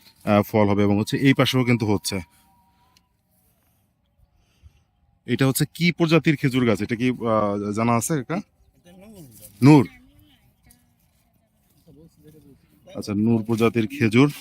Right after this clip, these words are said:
Speaker 1: তো যে বাংলাদেশে যে খেজুরগুলো হতো, এটির সাথে আসলে সৌদি আরবের খেজুরের সাথে মিল ছিল না। আহ, কিন্তু বেশ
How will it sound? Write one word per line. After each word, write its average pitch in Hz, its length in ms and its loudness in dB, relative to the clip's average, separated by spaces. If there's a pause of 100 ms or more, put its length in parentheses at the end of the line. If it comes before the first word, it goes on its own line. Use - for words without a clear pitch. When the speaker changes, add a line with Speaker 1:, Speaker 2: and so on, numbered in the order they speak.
(400)
Speaker 1:
তো 147 200 4
যে 139 80 4
বাংলাদেশে 131 480 0
যে 135 100 -2
খেজুরগুলো 135 460 2
হতো, 117 340 0
এটির 120 260 2
সাথে 127 220 -4
আসলে 123 200 -2
সৌদি 123 260 0
আরবের 123 220 4
খেজুরের 123 320 2
সাথে 120 220 -2
মিল 117 200 6
ছিল 120 260 0
না। 113 80 0
আহ, 104 1300 -2
কিন্তু 107 280 2
বেশ 117 420 2